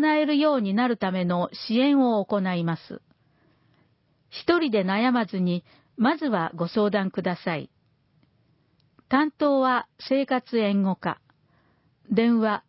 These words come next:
二五二の八五六六。ファックス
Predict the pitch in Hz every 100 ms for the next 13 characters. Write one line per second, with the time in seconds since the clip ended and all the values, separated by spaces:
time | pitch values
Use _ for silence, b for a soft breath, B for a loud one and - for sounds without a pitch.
0 | _ - 220 302 330 320 294 214 196 190
1 | 175 - - 226 320 262 311 208 175 -
2 | 196 180 - - - _ b b b b
3 | b b - 285 - - 180